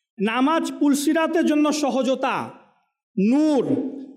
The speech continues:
জান্নাতের চাবি এবং জাহান্নামের আযাব থেকে বাঁচার উপায়। আর সবচেয়ে বড়, নামাজ হচ্ছে দ্বীনের স্তম্ভ।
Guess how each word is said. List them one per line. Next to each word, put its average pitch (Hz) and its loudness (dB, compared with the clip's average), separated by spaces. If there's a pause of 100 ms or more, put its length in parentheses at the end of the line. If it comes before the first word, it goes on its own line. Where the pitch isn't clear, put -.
(100)
জান্নাতের 302 2
চাবি 277 0 (340)
এবং 254 0
জাহান্নামের 285 0
আযাব 262 -2
থেকে 269 0
বাঁচার 220 0
উপায়। 170 -4 (880)
আর 214 -4
সবচেয়ে 349 -2
বড়, 262 0 (560)
নামাজ 247 2
হচ্ছে 285 0
দ্বীনের 262 0
স্তম্ভ। 226 -2